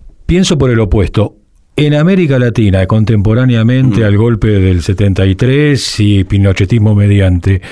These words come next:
Speaker 1: ¿hubo dictaduras no victoriosas?
Speaker 2: Mirá,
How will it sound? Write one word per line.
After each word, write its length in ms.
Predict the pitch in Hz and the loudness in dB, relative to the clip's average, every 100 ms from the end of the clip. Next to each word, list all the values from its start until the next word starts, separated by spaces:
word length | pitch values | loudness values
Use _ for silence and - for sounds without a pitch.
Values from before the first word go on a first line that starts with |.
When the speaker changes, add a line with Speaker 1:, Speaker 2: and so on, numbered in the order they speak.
| - - | -18 -8
Speaker 1:
¿hubo 260 | 151 160 147 | -2 0 2
dictaduras 500 | 113 101 113 123 90 | 0 0 0 0 0
no 180 | 107 143 | 0 2
victoriosas? 800 | 120 98 98 151 - 87 - - _ _ _ _ _ _ _ _ - - - - - - _ - | 0 0 0 0 -2 -6 -8 -16 _ _ _ _ _ _ _ _ -20 -20 -20 -20 -20 -20 _ -8
Speaker 2:
Mirá, 600 | 170 190 127 90 87 | -4 -2 -2 -4 -6